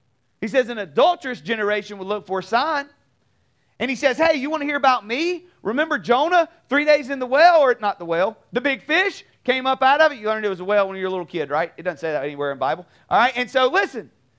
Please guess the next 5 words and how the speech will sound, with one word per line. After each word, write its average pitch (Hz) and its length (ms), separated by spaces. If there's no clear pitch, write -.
he 277 120
says, 277 340
"Those 349 360
folks 240 300
repented, 320 480